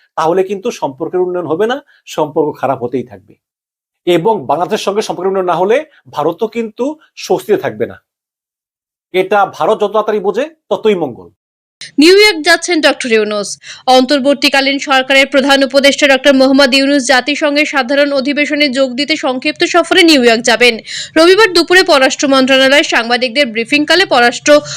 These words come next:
Speaker 2: উপদেষ্টা মোহাম্মদ তৌহিদ হোসেন এই তথ্য জানিয়েছেন।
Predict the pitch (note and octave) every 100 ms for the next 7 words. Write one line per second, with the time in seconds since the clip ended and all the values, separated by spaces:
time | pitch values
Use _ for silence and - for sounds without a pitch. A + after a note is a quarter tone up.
0 | - D4+ C#4+ D#4 E4 G4 E4 D4+ C#4 C#4
1 | B3+ F4+ F4+ G4+ G#4 C4+ B3 A3+ A#3+ A3
2 | A3 A3 - C4